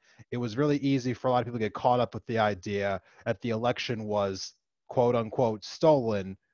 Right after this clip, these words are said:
when it actually was not. And I also go into how politicizing how we vote can lead to such outcomes that he was claiming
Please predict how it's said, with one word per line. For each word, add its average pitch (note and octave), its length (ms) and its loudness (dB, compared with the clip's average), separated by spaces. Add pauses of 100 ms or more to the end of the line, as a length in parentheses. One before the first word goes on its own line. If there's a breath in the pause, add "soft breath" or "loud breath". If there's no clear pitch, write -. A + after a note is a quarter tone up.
(120)
when A2 320 0
it G#2 160 -2
actually G2+ 760 -2 (100)
was G2 260 -8
not. G2 440 -8 (340 soft breath)
And - 80 2
I B2+ 60 4
also C3+ 300 2
go B2+ 240 2
into A#2+ 680 -4 (300 soft breath)
how C3 380 4
politicizing C3 960 0
how B2 240 -2
we A2+ 260 -6
vote A2 500 0 (520)
can B2+ 340 -4
lead E3 280 4
to B2 100 -6
such - 320 -2
outcomes B2 520 0
that G#2+ 120 0
he B2 140 -4
was A2+ 180 -6
claiming A2+ 640 -6